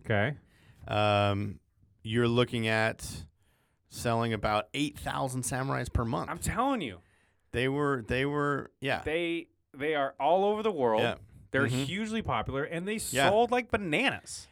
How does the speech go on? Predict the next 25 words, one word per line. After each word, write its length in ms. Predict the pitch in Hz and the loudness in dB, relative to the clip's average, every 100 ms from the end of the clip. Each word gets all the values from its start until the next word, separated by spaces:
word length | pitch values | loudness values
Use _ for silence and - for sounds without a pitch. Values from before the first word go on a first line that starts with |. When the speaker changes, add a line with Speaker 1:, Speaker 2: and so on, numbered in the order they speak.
| _ - | _ -4
Speaker 2:
And 140 | 117 | 0
they 120 | 110 | 2
had 260 | 120 117 104 | 4 4 2
very 640 | 107 117 123 127 131 123 - | 2 4 4 4 2 -2 -6
cute 480 | - - 123 123 - | -10 -4 -2 -2 -4
commercials 680 | 139 120 110 - 80 - - - - | -2 0 0 -2 -8 -10 -16 -14 -10
that 120 | 95 | -4
definitely 280 | 98 101 101 | -4 -2 -4
worth 220 | 95 98 | -6 -8
looking 280 | 98 95 92 | -12 -10 -8
up. 140 | 87 | -8
And 100 | 82 | -8
I 60 | 95 | -6
got 140 | 104 | -6
some 100 | 98 | 0
Speaker 1:
Oh, 100 | 120 127 | 4 6
Speaker 2:
good, 60 | |
Speaker 1:
did 100 | 131 135 | 4 4
Speaker 2:
I 20 | |
got 200 | 185 220 | 8 8
Speaker 1:
they? 40 | 262 | 8
Speaker 2:
some 120 | 110 | 6
good 140 | 101 98 | 2 0
ads 320 | 98 90 95 | 0 -2 -4
later. 260 | 85 76 | -6 -8